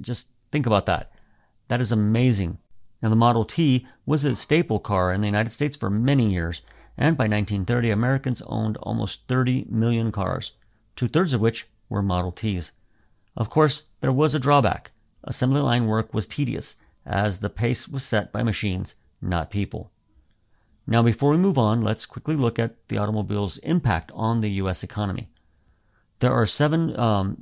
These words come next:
s-, of these, so stand by. First, cars replaced the steel industry as the top American industry.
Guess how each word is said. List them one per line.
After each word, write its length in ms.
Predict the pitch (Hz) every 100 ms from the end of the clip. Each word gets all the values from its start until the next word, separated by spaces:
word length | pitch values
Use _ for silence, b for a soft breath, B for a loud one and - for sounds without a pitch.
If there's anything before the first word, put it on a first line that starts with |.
| -
s-, 140 | - -
of 140 | 120
these, 340 | 127 127 -
so 120 | - 113
stand 280 | - 104
by. 240 | 87 71 69 _ _ _ _ _
First, 340 | 156 185 - - -
cars 280 | 127 139 127
replaced 380 | 131 123 110 -
the 80 |
steel 260 | 101 123 123
industry 340 | 107 95 -
as 100 | 107
the 80 | 110
top 280 | - 110 110
American 460 | 104 95 95 90 95
industry. 460 | 95 90 - 85